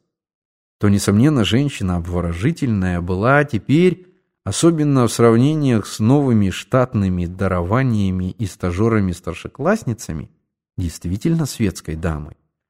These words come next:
Одной из шести-семи местных светских дам и действительно посещала приемы. Когда же в редакцию заезжали важные гости, Лану приглашали к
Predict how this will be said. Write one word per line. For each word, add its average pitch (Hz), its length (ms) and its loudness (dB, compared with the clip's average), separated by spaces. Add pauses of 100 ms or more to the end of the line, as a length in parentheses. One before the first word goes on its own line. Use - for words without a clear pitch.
(140)
Одной 101 280 2
из 104 60 0
шести-семи 120 680 0
местных 117 500 2
светских 107 500 -2
дам 127 280 4
и 113 60 6
действительно 98 800 0
посещала 90 640 -6
приемы. 156 540 -2 (1040)
Когда 104 240 4
же 123 100 4
в 120 60 6
редакцию 120 420 4
заезжали 107 460 4
важные 95 440 2
гости, 107 420 0
Лану 107 440 2
приглашали 107 720 2
к - 80 -8